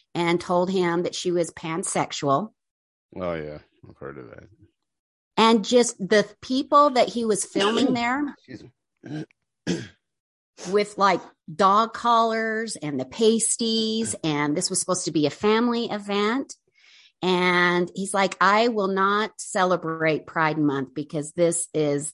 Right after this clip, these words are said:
Speaker 1: this isn't right. This isn't right." If this would have been a Pride Day where, you know,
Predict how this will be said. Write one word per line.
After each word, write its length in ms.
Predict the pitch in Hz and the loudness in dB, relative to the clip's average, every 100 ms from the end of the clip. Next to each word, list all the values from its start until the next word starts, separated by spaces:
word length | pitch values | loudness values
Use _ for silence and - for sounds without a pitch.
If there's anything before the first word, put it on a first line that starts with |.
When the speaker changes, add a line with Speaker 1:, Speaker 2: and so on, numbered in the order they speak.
| - | -8
Speaker 1:
this 220 | 165 - | -6 -4
isn't 240 | 175 202 | -2 0
right. 420 | 208 240 285 - - _ - _ | 2 2 0 -4 -12 _ -20 _
This 160 | 208 - | -2 2
isn't 300 | 240 262 240 | 2 4 4
right." 240 | 196 139 - | 4 2 0
If 140 | 196 | -2
this 260 | 208 349 - | 0 -2 0
would 180 | 349 285 | -2 0
have 220 | 320 277 | -2 0
been 440 | 226 185 143 156 156 _ _ _ _ _ - | 0 0 -2 -4 -8 _ _ _ _ _ -4
a 80 | 175 | -4
Pride 480 | - 214 214 247 214 | -2 2 4 2 0
Day 460 | 185 139 139 175 _ _ | 2 2 0 -6 _ _
where, 600 | 185 185 180 180 175 - _ _ _ _ _ | -6 0 2 2 2 -4 _ _ _ _ _
you 120 | 220 180 | -6 -2
know, 260 | 165 185 | -2 -4